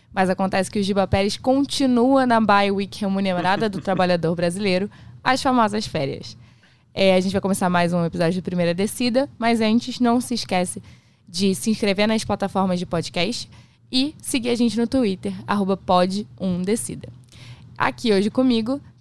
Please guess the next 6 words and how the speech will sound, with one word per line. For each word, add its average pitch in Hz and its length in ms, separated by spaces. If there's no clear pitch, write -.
Tá 240 300
meu 294 240
fiel 226 200
escudeiro, 214 560
Adriano 226 440
Albuquerque. 175 760